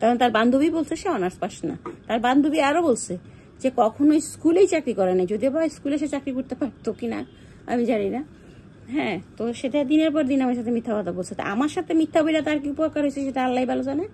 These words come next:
আমার জানার দরকার নেই। আমার সাথে বলছে, আমি শুধু বলছি। মিথ্যা কথা, মানে মিথ্যা কথাগুলো আমার, আমি হয় কি যে কারেন্টের মতন হিট, মানে শর্ট করে না কারেন্টে, আমাকে মনে হয় এরকম শর্ট করতেছে। তো যাই হোক, কেউ যদি অনার্স পাস করে, সেটা বাংলাদেশে কোথাও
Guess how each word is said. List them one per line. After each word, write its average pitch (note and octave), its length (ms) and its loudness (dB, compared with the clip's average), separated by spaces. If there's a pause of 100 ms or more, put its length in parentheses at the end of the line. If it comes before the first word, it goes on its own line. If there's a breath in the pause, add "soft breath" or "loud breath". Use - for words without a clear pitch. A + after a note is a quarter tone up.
(240 loud breath)
আমার G#3 240 -4
জানার G3 220 -2
দরকার E3+ 260 -6
নেই। D#3 140 -4 (1200 loud breath)
আমার A#3+ 200 2
সাথে C4 140 0
বলছে, C#4 320 0
আমি E4+ 140 4
শুধু F#3 220 -6
বলছি। F#3+ 300 -2
মিথ্যা C4+ 420 0
কথা, F4 480 0
মানে G3+ 300 2
মিথ্যা C4+ 440 0
কথাগুলো E4 360 2
আমার, E4+ 120 4
আমি D#4+ 160 4
হয় C#4+ 140 2
কি D4+ 160 -2
যে A#3 200 0 (680 loud breath)
কারেন্টের C4 420 2
মতন D4+ 320 4
হিট, A#3 160 2 (100)
মানে G3 180 0
শর্ট A3 300 -4
করে D#4 180 -2
না E4+ 100 0
কারেন্টে, D4 320 2
আমাকে A#3+ 280 -2
মনে A#3+ 120 -2
হয় A#3 80 -2
এরকম A#3 140 -4
শর্ট B3 200 -4
করতেছে। - 380 -16 (600 loud breath)
তো G3 60 -4
যাই A3 220 2
হোক, F3+ 80 -4 (1600)
কেউ C4 100 2
যদি B3+ 160 0
অনার্স C4 360 2
পাস C4+ 180 -2
করে, A#3 160 -2
সেটা A#3 300 0
বাংলাদেশে A3 500 -2
কোথাও A3 380 -4